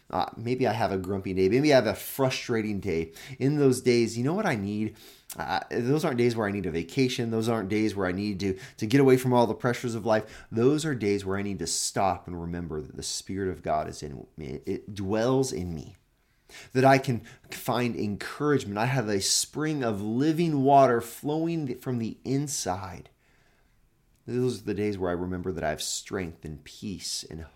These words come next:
hope because of God's promises. See, this is our ancient way for our modern day. It's to,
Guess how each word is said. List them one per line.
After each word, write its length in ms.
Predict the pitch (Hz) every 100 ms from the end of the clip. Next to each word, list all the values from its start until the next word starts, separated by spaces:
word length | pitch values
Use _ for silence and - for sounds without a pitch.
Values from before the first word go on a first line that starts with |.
| _
hope 340 | 101 85 - _ _ _ _ _ _ _ _ _ _ _ - -
because 240 | - 98
of 140 | 82 -
God's 320 | 78 82 -
promises. 880 | - - 62 64 69 - - - - - - - - - _ - -
See, 120 | 147
this 220 | 160 190
is 60 | 196
our 140 | 160
ancient 300 | 123 131 123
way 100 | 123
for 160 | 127 101
our 40 |
modern 320 | 98 101 95 92
day. 160 | 104
It's 260 | 92 - -
to, 260 | - 123